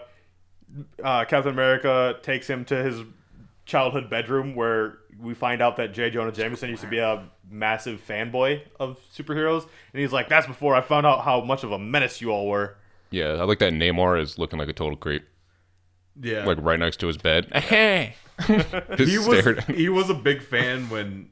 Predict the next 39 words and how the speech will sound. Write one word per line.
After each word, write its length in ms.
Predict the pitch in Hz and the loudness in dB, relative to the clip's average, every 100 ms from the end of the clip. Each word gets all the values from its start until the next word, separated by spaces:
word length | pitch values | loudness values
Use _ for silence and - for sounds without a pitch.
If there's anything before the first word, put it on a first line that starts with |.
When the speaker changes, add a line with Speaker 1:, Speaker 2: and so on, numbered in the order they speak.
| _ | _
Speaker 3:
uh, 400 | 117 101 92 85 80 _ 127 | -8 -6 -6 -10 -14 _ -16
<laughs> 300 | - 196 - | -12 -10 -2
well, 180 | 180 180 | 2 2
'cause 220 | 190 170 - - _ - | 0 -6 -10 -20 _ -4
also 400 | 202 208 185 - | -2 -2 -4 -4
he 220 | 117 147 | -6 -4
was, 340 | 170 180 113 - - | -2 -4 -8 -20 -20
uh, 40 | 110 - 101 | -20 -18 -16
like, 400 | 117 113 104 - _ _ _ 117 | -10 -8 -8 -14 _ _ _ -8
all 140 | - 175 | -4 -2
the 80 | 170 | -2
posters 480 | 139 127 - 120 | -2 -4 -6 -10
he 100 | 123 107 | -8 -6
has 280 | 107 104 | -6 -6
up, 240 | 101 104 - | -8 -10 -10
there's 220 | 107 95 | -10 -10
only 360 | - 117 113 101 98 - 110 95 | -10 -10 -10 -12 -16 -20 -20 -16
one 440 | 98 92 95 98 98 _ _ _ _ _ _ _ _ - | -12 -10 -10 -12 -16 _ _ _ _ _ _ _ _ -12
out 180 | 101 95 | -10 -8
of 80 | |
all 260 | 104 98 98 | -10 -10 -10
of 80 | 95 | -10
those 220 | 95 92 | -12 -12
characters 680 | 107 95 92 104 98 98 - _ _ - | -10 -10 -10 -10 -12 -12 -20 _ _ -18
that 380 | 92 90 107 101 | -16 -16 -20 -20
wore 200 | 104 98 | -14 -12
a 60 | 92 | -12
mask. 400 | 90 95 101 - - - - | -12 -14 -16 -20 -20 -20 -14
Speaker 1:
Well, 100 | 247 | -4
no, 120 | 254 | 0
this 120 | 220 220 | 0 0
dude's 220 | 160 160 | -2 -2
Bucky, 320 | 117 107 107 | -4 -4 -6
I 60 | 98 | -6
think. 260 | 107 - - _ _ - _ _ | -8 -12 -20 _ _ -20 _ _
Bucky 200 | 127 151 | -10 -6
wore 120 | 107 | -8
a 40 | 90 | -8
mask. 280 | 90 104 | -12 -16